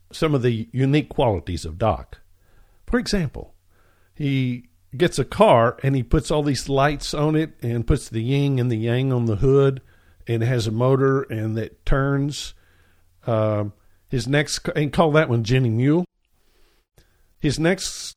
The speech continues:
car, he doctored it up as though it was, uh, he was with the C I A.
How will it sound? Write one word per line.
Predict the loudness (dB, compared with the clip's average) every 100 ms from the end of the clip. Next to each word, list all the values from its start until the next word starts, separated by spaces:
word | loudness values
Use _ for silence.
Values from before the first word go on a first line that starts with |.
| -2
car, | 4 6 4 0 -4
he | -4 -4 -6 -4
doctored | -2 -2 -2 0
it | 2
up | 2 2
as | -2 0
though | 2 2
it | 0
was, | -2 -4 -4 -10 -18 -12 -8
uh, | -6 -6 -8
he | -6 -4
was | -2
with | -2 -2
the | -2
C | -2 0 2
I | 2 2
A. | 2 0 -4